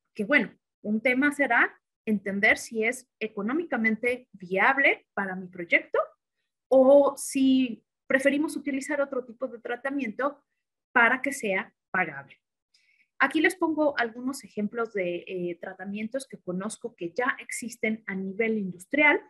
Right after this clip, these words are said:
ya sea químicos, físicos o térmicos. El que yo trabajé por los últimos ocho años es el tratamiento térmico, como les decía,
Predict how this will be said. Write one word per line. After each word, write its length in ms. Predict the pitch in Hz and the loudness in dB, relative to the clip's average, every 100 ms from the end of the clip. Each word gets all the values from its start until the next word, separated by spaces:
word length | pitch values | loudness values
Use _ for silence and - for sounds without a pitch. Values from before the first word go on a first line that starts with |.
| _ _ _ | _ _ _
ya 120 | 208 | 0
sea 240 | 208 196 - | 0 -6 -2
químicos, 720 | 294 339 339 359 392 - _ _ | 2 2 4 2 2 -4 _ _
físicos 840 | _ - 269 - 330 330 370 - _ _ _ _ _ _ - | _ -4 -4 -2 -2 0 0 -2 _ _ _ _ _ _ 0
o 140 | 247 | 2
térmicos. 580 | 339 359 - 254 262 - _ _ _ _ _ _ _ _ _ _ _ _ - | 4 4 2 0 -4 -8 _ _ _ _ _ _ _ _ _ _ _ _ 2
El 160 | 302 | 2
que 140 | - 330 | 4 2
yo 200 | 381 415 | 2 2
trabajé 600 | 440 285 - 285 339 - | 4 4 4 4 2 2
por 400 | 262 240 214 202 - | 2 4 4 2 -4
los 220 | 214 214 | -4 -4
últimos 360 | 277 320 254 | -4 -2 -2
ocho 300 | 247 247 269 | -4 -4 0
años 540 | 226 196 202 247 339 - | 0 0 -2 -4 -6 -2
es 220 | 233 254 | 0 0
el 140 | 311 294 | 0 -4
tratamiento 920 | 220 202 185 196 208 220 220 262 262 _ | -6 -6 -4 -2 -2 -2 0 -2 -2 _
térmico, 520 | - 196 233 254 320 - | 0 0 0 -4 -6 -4
como 200 | 208 185 | -4 -4
les 200 | 180 180 | -6 -6
decía, 540 | 175 220 233 320 - | -8 -2 4 4 2